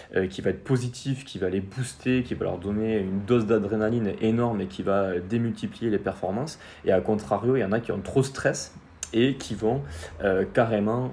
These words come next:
euh, casser, euh, le, le, les, les performances et, euh, et du coup, ils vont être contre-performés. Donc, il faut bien gérer sa pression, euh, avant un match.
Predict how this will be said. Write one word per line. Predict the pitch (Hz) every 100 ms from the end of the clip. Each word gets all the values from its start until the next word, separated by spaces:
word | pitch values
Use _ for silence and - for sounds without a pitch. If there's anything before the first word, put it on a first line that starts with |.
| -
euh, | 95 95 92 92 92 92 87 85 85 85 76 73 - - - - - -
casser, | - 135 - 131 139 143 - - - - 101
euh, | 95 92 90 90 90 87 - -
le, | 92 90 90 90 90 87 87 - - - - - - - - _ _ - - - 95
le, | 90
les, | 90 90
les | 90
performances | 110 - 107 101 113 139 143
et, | - 101
euh, | 95 95 95 - - -
et | 95
du | 92
coup, | - 131
ils | 107
vont | 95
être | -
contre-performés. | - 120 123 104 107 113 101 98
Donc, | 101 107 117
il |
faut | 117
bien | 110 151
gérer | 131 131
sa | 131 110
pression, | - 110 123 117
euh, | 104 98
avant | - 104 101
un |
match. | 95 -